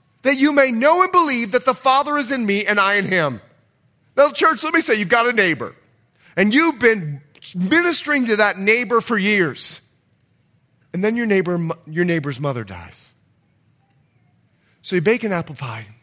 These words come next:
It's still hot. And you walk over with that apple pie. And your neighbor sees the pie and sees you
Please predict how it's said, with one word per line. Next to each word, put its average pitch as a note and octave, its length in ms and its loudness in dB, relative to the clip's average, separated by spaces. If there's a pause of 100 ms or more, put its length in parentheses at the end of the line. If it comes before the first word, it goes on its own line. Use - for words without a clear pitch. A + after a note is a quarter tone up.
(1120)
It's - 100 -14
still E3 220 -4
hot. C3+ 300 -8 (1400)
And B2+ 120 -12
you B2 80 -6
walk E3+ 320 0
over F3+ 240 -2
with D#3 140 -6
that D3+ 120 -2
apple C#3+ 280 -6
pie. A2 400 -14 (2250)
And D3+ 120 -8
your D#3+ 40 -2
neighbor F3+ 220 0
sees F#3+ 300 -6
the E3 80 -8
pie E3+ 380 -2
and C3 140 -6
sees D#3 440 -8
you D#3+ 320 -6